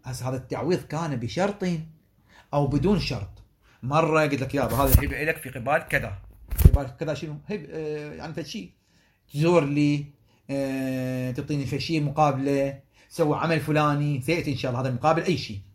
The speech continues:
يصير حسب إطلاق الأدلة. فهذا الشرط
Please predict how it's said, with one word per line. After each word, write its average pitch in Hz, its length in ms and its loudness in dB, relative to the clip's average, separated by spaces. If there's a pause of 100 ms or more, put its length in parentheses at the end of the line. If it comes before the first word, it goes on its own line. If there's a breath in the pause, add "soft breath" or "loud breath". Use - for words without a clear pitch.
(260)
يصير 127 280 -4
حسب 147 220 -2
إطلاق 147 280 -2
الأدلة. 139 380 -2 (680 loud breath)
فهذا 208 320 2
الشرط 240 320 0